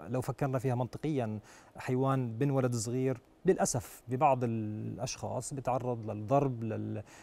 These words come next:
لل-، مرات الربط، الأشياء اللي زي هيك. شو بنتوقع منه بس يكبر؟ أكيد رح يكون في عنده سلوك عدائي. ف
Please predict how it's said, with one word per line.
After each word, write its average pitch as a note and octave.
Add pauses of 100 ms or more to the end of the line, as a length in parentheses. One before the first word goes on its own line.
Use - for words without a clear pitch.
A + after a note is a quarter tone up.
(140)
لل-، G#2+
مرات B2
الربط، C3+
الأشياء A#2
اللي C3+
زي B2
هيك. C#3+ (140)
شو -
بنتوقع E3
منه C#3+
بس B2
يكبر؟ G#2+ (100)
أكيد A#2+
رح A2+
يكون B2+
في B2
عنده A#2
سلوك C3+
عدائي. E3 (560)
ف -